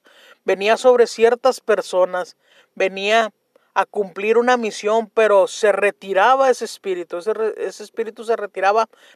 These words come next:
nada más cumplía el propósito de lo que era enviado más. Jesús les da una palabra de esperanza, de fortaleza y más que nada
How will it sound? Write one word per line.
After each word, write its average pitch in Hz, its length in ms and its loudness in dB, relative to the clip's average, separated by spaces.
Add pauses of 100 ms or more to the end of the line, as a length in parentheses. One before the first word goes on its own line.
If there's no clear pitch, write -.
nada 190 180 4
más 190 220 0
cumplía 220 540 0 (320)
el 202 120 -2
propósito 196 540 -6
de 202 40 -2
lo 196 100 -2
que - 100 -6
era 185 120 -2
enviado 180 300 -2
más. 180 320 -2 (460)
Jesús 233 640 0 (480)
les 185 480 0
da 214 420 4
una 208 280 -2
palabra 202 720 2
de 202 100 2
esperanza, 196 920 0
de 180 140 0
fortaleza 156 1080 -4 (440)
y 190 100 -12
más 190 260 -2
que - 140 2
nada 208 480 2